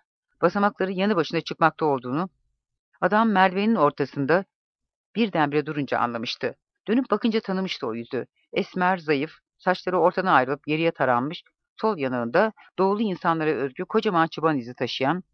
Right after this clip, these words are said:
kaşları gözlerine dökük, tıraş olsa da sakal izleri bir koyuluk halinde yüzünü çevreleyen, inci dudaklı, gözlüklü yüz. O yüz, bildiği yüz. Bir yıl kadar önce beynine çizdiği o unutulmaz yüz. Kısa bir süre öylece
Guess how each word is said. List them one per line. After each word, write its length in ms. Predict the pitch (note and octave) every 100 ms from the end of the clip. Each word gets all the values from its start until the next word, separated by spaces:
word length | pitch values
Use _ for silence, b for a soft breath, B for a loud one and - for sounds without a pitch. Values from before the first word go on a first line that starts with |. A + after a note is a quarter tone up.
| _ _ _ _
kaşları 380 | G3+ G3+ A3 A3
gözlerine 520 | E3+ E3 D#3+ D3+ C#3+
dökük, 280 | B2 - - _ _ _ _ -
tıraş 280 | A3 A3 F#3
olsa 320 | G3 A3 D#3
da 200 | E3+ G#3 B _
sakal 320 | G#3+ B3 G#3+
izleri 320 | D3+ D#3 E3
bir 100 | F3+
koyuluk 380 | - F#3 F#3+ F3+
halinde 300 | C#3 D3 D3
yüzünü 340 | D#3 D#3 E3
çevreleyen, 640 | - C3 A#2+ A#2+ C#3 F#3 - _ _ _ _
inci 320 | F3+ F3+ G#3+
dudaklı, 560 | D#3+ C3+ B2+ - F3+ G#3+ _ _
gözlüklü 420 | F3 E3 D#3 -
yüz. 200 | B2+ G#2 _ _ _ _ _ -
O 120 | F3
yüz, 300 | A#2+ A2 _ _ _ -
bildiği 380 | F#3+ D3+ F3+ D3+
yüz. 180 | A#2+ - _ _ _ _ B3
Bir 100 | A#3+
yıl 140 | F3+
kadar 240 | E3+ D#3
önce 440 | D3 A#2 C3+ G3 G#3 b -
beynine 340 | G3 F#3+ G3+
çizdiği 400 | - D3 C#3 F3
o 260 | D#3+ F#3+ F3+
unutulmaz 600 | E3+ - D3+ C#3+ B2+ -
yüz. 180 | G2+ _ _ _ -
Kısa 180 | - G#3
bir 80 | -
süre 220 | B2 A#2+
öylece 440 | G#2 A#2 D3 E3